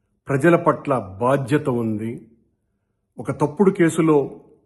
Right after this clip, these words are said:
ఇరికిస్తే భయపడే వాళ్ళెవ్వరూ లేరు అన్నటువంటి ఒక గొప్ప సాహసం అందులో ఉంది. నిజంగా దాదాపు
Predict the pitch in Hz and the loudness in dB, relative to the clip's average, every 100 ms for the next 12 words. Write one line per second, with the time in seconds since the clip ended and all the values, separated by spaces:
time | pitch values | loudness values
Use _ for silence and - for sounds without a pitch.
0 | _ _ 131 139 160 170 - 156 139 107 | _ _ -2 -2 0 -4 -4 -4 -2 -2
1 | 135 135 139 139 131 123 120 117 113 131 | -4 -4 -2 0 0 -2 -2 -4 -4 -2
2 | 131 113 107 123 139 143 135 123 120 117 | -2 -2 -2 0 0 0 -2 -2 -2 -6
3 | 117 113 110 107 107 113 107 110 _ _ | -6 -6 -6 -8 -10 -10 -10 -12 _ _
4 | _ _ _ 110 113 98 139 139 - 165 | _ _ _ -12 -12 -6 -8 -8 2 2
5 | 120 - - _ _ _ _ _ _ - | 2 -4 -16 _ _ _ _ _ _ -20
6 | - - 143 156 151 175 156 120 113 113 | -10 0 2 2 0 0 0 0 -4 -4
7 | 113 107 101 92 - - _ _ _ _ | -6 -6 -6 -8 -12 -18 _ _ _ _
8 | _ _ _ _ _ 123 127 175 185 147 | _ _ _ _ _ -6 2 4 4 0
9 | 117 - - _ _ _ _ _ _ _ | -4 -14 -20 _ _ _ _ _ _ _
10 | _ _ _ _ _ _ _ _ _ 131 | _ _ _ _ _ _ _ _ _ 0
11 | 139 147 160 | 2 4 4